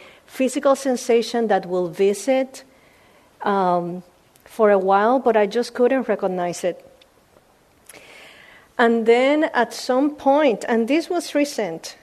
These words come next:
um, when I stopped trying to figure it out, when I, sta-, you know, put myself on a side,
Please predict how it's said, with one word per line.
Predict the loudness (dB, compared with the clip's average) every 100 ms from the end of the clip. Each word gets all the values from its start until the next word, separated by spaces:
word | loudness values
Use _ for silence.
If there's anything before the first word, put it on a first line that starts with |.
| _ -10 -4
um, | -2 -2 -6 -8 -14 _ _ _ _ _ _ _ _ -20 -20 _ _ _ _ _ _ _ _ _ _ _ _ _ _ _ _ _ _ _ _ _ _ _ _ -8
when | -2 6 6 6 4
I | 0
stopped | -4 2 4 4 2 0 -4 -16 -20 -20 _ _ _ _ _ _ _ _ _ _
trying | -2 0 2 0
to | -2
figure | -8 -2 -2 0 2
it | 4
out, | 2 0 -6 -14 -20 -20 _ -20 -20 _ _ _ _ _ _ _ _
when | 0 2 2
I, | 2 0 -4 -18 _
sta-, | -16 -6 -4 -4
you | -6 -4 0
know, | 2 0 -4 -14 -12 -12 -12 -16 -20 _ _ _ _ _ -8
put | 6 6
myself | 6 0 2 2 2
on | 0
a | -4
side, | -4 -2 -2 -2 -6 -10